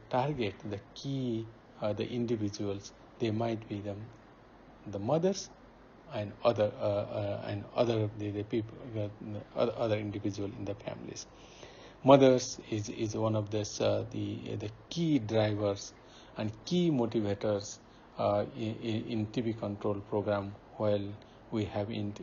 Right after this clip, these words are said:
uh, the implemented the, uh, smoking cessations. And mothers play the greater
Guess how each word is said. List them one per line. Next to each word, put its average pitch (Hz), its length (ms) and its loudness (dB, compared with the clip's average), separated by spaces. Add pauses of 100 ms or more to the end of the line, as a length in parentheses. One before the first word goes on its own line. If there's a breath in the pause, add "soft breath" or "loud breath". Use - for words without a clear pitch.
uh, 104 200 -2
the 110 80 -6
implemented 104 760 -4 (360)
the, 101 240 -4
uh, 98 180 0
smoking 101 520 -4
cessations. - 800 -8 (520 loud breath)
And 107 220 -2
mothers 110 540 2 (120)
play 110 260 0
the 101 400 0
greater 113 320 0